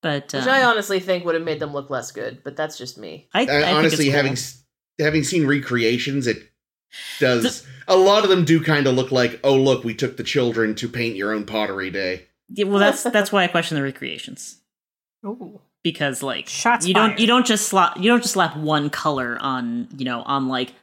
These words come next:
Speaker 1: the face and be like, "Call it a day." Like, you know, the
Speaker 2: Oh, no, there'd
Speaker 1: co-
Speaker 2: be shading and
Speaker 1: shading and
Speaker 2: texturing and sh-
Speaker 1: contouring exists to make
Speaker 2: Yeah.
Speaker 1: it, like, the idea is that they were supposed to look lifelike.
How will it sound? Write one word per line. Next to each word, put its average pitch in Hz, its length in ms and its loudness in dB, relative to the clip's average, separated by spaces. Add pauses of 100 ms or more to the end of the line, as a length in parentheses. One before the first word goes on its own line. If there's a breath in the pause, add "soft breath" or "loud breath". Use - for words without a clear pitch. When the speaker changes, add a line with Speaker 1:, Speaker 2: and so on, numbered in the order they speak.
(140)
Speaker 1:
the 139 200 -2
face 131 500 -2
and 151 200 -4
be 147 80 0
like, 135 300 -4
"Call 131 240 0
it 120 80 -4
a 123 40 -2
day." - 340 -6 (240 soft breath)
Like, 135 380 -2 (960)
you 165 120 -4
know, 139 440 -2 (300)
the 185 120 -4
Speaker 2:
Oh, 285 40 0
no, 285 200 2
there'd 220 180 4
Speaker 1:
co- - 60 0
Speaker 2:
be 233 100 -4
shading 220 520 0
and 165 120 -6
Speaker 1:
shading 233 440 4
and 185 100 4
Speaker 2:
texturing 254 220 4
and 247 80 8
sh- - 40 0
Speaker 1:
contouring 151 280 4
exists 170 400 0
to 170 80 0
make 165 180 2
Speaker 2:
Yeah. 156 120 2
Speaker 1:
it, 156 40 0
like, 160 160 2
the 180 100 2
idea 180 300 2
is 147 220 2
that 127 320 -2 (240)
they 151 320 -2
were 147 100 -2
supposed 156 380 -4
to 143 60 -2
look 135 240 -4
lifelike. - 680 -8